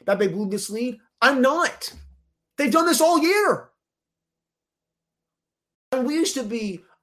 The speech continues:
a proper country with this team, with defending leads. Heck,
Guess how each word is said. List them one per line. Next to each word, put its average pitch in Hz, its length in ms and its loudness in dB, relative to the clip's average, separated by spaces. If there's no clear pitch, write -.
a 180 100 4
proper 226 520 0
country 185 400 -4
with 156 180 -4
this 156 220 -6
team, 131 360 -12
with 175 200 -2
defending 160 540 -4
leads. 113 480 -12
Heck, - 320 -4